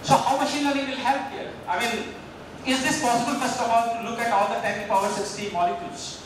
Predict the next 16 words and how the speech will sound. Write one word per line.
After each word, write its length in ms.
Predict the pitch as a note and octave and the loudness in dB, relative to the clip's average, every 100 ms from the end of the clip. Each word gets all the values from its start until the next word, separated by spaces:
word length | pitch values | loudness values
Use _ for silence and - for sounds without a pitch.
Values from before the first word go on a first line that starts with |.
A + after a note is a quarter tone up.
| - - - - - - - - - - | -16 -16 -16 -16 -14 -14 -14 -14 -12 -8
Do 60 | |
you 60 | E3+ | -4
think 160 | G3 F#3+ | -2 -2
it's 340 | F#3+ - - | -2 -6 -6
going 180 | E3 E3 | -2 -2
to 60 | D3+ | 2
work? 140 | D#3+ D#3+ - - - - C#3 | 2 2 -4 -10 -14 -10 -4
All 140 | C#3 | -2
the 60 | D#3 | 0
patterns, 680 | D3 D3+ C3 - - - | 0 0 -4 -8 -12 -10
right? 240 | - - - - - - - - - | -8 -8 -8 -10 -12 -12 -12 -14 -4
Very 160 | A#3+ C4+ | 0 2
difficult. 340 | B3 G3+ - - - - - - - - - - | 0 -2 -6 -8 -12 -14 -16 -14 -14 -14 -12 -8
Even 200 | A#3+ C#4+ | -2 0
visual 260 | B3+ B3+ C4 | 2 2 2
inspection, 540 | B3 A#3 A3 - | 0 0 0 0